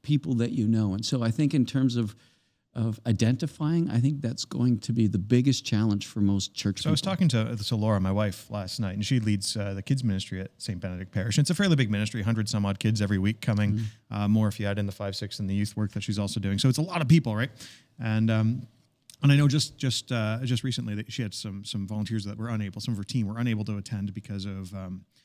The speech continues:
Speaker 2: uh, other real life commitments. And it's not
Speaker 1: Yeah.
Speaker 2: a, it's not gonna be a regular thing. But anyways, the point is, what it put in, into, into perspective for her is that there's a gap right now, uh, that there, she has on her team. She needs more, she needs more team. And so we were talking about recruiting team. And so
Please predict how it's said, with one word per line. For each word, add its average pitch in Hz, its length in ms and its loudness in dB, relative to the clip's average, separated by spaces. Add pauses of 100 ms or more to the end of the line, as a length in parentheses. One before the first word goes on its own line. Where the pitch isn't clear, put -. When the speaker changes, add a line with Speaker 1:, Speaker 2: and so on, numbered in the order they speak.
(140)
Speaker 2:
uh, 120 140 -8
other 104 380 -2
real 117 180 2
life 101 240 -2
commitments. 113 340 -4
And 143 120 0
it's - 80 -6
not 143 100 2
Speaker 1:
Yeah. 113 80 0
Speaker 2:
a, 107 40 -10
it's 117 120 -6
not 135 100 -2
gonna 123 100 -2
be 107 80 0
a - 20 0
regular 104 200 0
thing. 120 120 -4
But 170 80 -4
anyways, - 440 0
the 151 60 -8
point 180 460 0
is, - 260 -8
what 131 140 4
it - 100 -4
put 170 160 -2
in, 135 180 -4
into, 110 240 -6
into 113 220 -8
perspective 120 480 -12
for 107 160 -12
her 101 140 -6
is 101 100 -4
that 131 140 -6
there's 139 100 0
a 135 60 -2
gap - 420 -10
right 120 220 -2
now, 98 360 -6 (400)
uh, 107 280 -2 (120)
that 120 220 -6
there, 117 160 -4 (100)
she - 220 -2
has 113 240 0
on 101 120 -2
her 104 100 -4
team. 240 200 0
She 123 160 -4
needs 131 220 0
more, 101 300 0
she 120 160 0
needs 98 240 -2
more 95 180 -10 (100)
team. 117 180 -2
And 107 120 -2
so - 60 -6
we 143 60 -2
were 139 40 -2
talking 160 320 -2
about 120 260 -2
recruiting 120 380 0
team. 110 220 0
And 110 80 0
so 120 160 -2